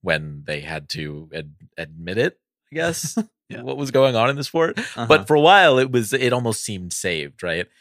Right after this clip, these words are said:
Speaker 1: It does feel like ever since then, the bubble has been burst just a little bit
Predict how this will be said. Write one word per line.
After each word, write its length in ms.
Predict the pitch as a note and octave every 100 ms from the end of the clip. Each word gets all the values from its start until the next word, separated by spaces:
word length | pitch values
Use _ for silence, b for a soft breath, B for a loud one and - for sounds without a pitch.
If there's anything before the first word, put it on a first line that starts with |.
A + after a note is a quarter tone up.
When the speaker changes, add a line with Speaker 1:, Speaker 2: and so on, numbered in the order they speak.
| _
Speaker 1:
It 100 | -
does 240 | G#2+ A#2+ -
feel 180 | B2+ G#2+
like 260 | F#2 E2+ -
ever 240 | F#2+ F2+
since 420 | - - D#2+ D#2 F2
then, 440 | E2 E2 A#2+ C#3+ _ _ _ _ _ _ _ _ _ _
the 80 | E2
bubble 400 | D#2 F2+ E2 D#2+
has 180 | E2 D#2
been 200 | D#2 D2+
burst 500 | D2+ D2 - - - _ -
just 260 | F2+ - E2
a 40 |
little 220 | D#2 C#2+
bit 240 | D2 C2+